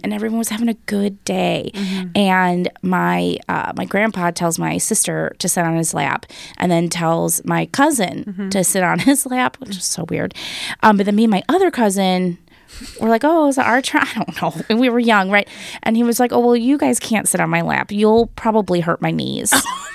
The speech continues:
Speaker 2: my God.
Speaker 1: And we were like, "What?" And my cousin was very much like you, Suze. Like, she was,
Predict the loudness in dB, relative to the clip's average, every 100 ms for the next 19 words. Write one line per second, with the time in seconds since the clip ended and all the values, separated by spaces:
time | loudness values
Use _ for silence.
0 | -12 -10 -8 -10 -12 -12 -10 -10 -2 2
1 | 4 6 4 2 0 -8 -6 -2 2 4
2 | 4 6 4 4 2 -2 -2 -2 -4 -12
3 | -14 -20 -20 -12 -10 -10 -14 -20 -20 -20
4 | -20 -16 -14 -14 -12 2 4 6 4 4
5 | 4 2 2 2 2 0 2 2 4 2
6 | 2 2 0 0 0 0 0 0